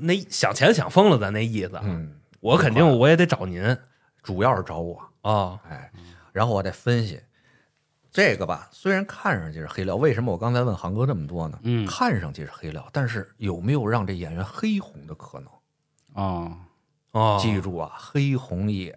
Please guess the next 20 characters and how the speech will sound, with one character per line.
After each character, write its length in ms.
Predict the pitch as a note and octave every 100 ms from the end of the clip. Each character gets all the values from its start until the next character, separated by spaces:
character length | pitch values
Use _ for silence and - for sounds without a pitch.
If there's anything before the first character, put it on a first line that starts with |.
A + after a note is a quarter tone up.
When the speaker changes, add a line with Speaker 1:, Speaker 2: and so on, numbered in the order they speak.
| -
Speaker 2:
是 240 | - A2
红。 440 | D#2+ - E2+ A2+ - _ _ _ _
Speaker 3:
哎。 180 | F#2 - _
Speaker 2:
好 400 | - - G2 E2+
多 240 | G#2+ C3 C3+
这 160 | G2+
个 100 | D#2+
经 160 | D#2 G2
纪 80 | F#2
公 160 | G2+
司 160 | G2+ A2
啊， 60 |
或 120 | F#2 F#2+
者 60 |
演 180 | F#2 D#2+
员 140 | E2+
经 140 | G2 G#2
纪 60 |
人 180 | E2+ D#2+
啊， 120 | F2